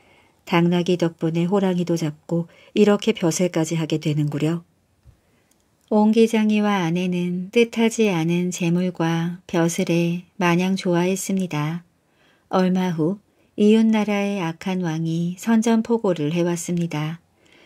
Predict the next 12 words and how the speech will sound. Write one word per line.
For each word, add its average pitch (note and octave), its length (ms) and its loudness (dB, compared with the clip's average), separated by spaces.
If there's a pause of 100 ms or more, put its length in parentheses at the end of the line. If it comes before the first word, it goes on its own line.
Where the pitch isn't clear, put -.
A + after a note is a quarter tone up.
백성과 G3+ 640 0
이웃나라에 F#3 960 0
악독하게 F#3+ 720 -4
굴어 D#3+ 440 -2 (280)
악한 F#3 460 0
왕이라 F#3 440 0
불리는 F3+ 440 -2
왕이었어요. E3 920 -2 (760)
"당장 F#3 420 0
항복을 F#3+ 480 0
하지 F#3 240 -2
않으면 E3 520 -2